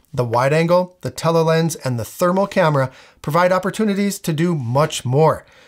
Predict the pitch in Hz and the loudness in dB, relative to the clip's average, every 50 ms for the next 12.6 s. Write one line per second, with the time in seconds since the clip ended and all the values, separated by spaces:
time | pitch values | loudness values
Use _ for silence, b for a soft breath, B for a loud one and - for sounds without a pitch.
0 | b b b b 170 165 156 170 165 170 170 160 165 170 160 175 165 160 - 165 | b b b b -4 0 2 2 2 2 2 2 0 0 0 0 -2 -2 -2 -2
1 | 165 165 160 165 151 131 151 185 190 196 196 - 185 185 190 190 190 190 - - | -2 0 0 0 -4 -2 2 2 2 2 2 2 2 2 2 2 0 -4 -4 -10
2 | 143 135 180 170 - - 143 151 170 175 - 214 190 - - 190 196 196 190 - | -4 -2 -2 -2 0 0 2 2 2 2 0 -2 -4 0 0 0 2 0 -2 -2
3 | - 180 160 - - 143 135 139 135 127 120 131 131 - - 143 135 143 139 131 | -2 -4 -4 -2 -2 -2 0 0 -2 -2 -2 -4 -6 -4 -4 -4 -2 -2 -2 0
4 | 127 143 156 156 - 165 156 156 B B B B B B 127 135 123 110 117 127 | 2 2 0 2 0 0 -2 -2 B B B B B B -2 -2 -2 0 0 2
5 | 139 160 170 196 190 170 185 185 180 180 185 185 214 214 214 - 262 262 254 233 | 2 2 2 0 -2 0 2 2 2 4 2 2 0 -2 -2 -2 -2 -2 -2 -2
6 | - - 151 147 147 b b b b b b - 165 170 165 135 131 139 127 117 | -2 -2 -2 -2 -2 b b b b b b -2 0 0 0 0 0 0 0 0
7 | 110 110 107 104 120 143 143 123 120 104 - - - - b b b b _ _ | 0 -4 -4 -2 0 -2 0 0 -2 -6 -6 -8 -10 -12 b b b b _ _
8 | - 143 170 220 254 - - - - 196 180 170 196 185 139 127 139 156 175 208 | 0 2 2 2 0 -2 -6 -4 -2 -2 -2 0 0 -2 -2 0 0 2 4 4
9 | 220 254 226 208 196 196 196 180 170 175 165 - 170 156 - - 143 - - 104 | 4 4 4 4 4 2 2 0 0 0 0 0 -2 -4 -2 -2 -2 -2 -4 -8
10 | 90 - b b b b b b b b - 139 - 147 151 185 180 - 226 208 | -12 -12 b b b b b b b b -6 -4 -2 0 0 0 0 0 -2 -2
11 | 190 180 185 185 190 190 175 156 131 135 123 117 113 - 135 117 - - - - | 0 0 0 2 4 4 4 2 0 0 -4 -4 -4 -4 -4 -4 -4 -6 -8 -4
12 | 147 175 175 - 214 233 269 226 180 175 - - | -4 -4 -2 -2 0 2 2 2 2 0 -4 -10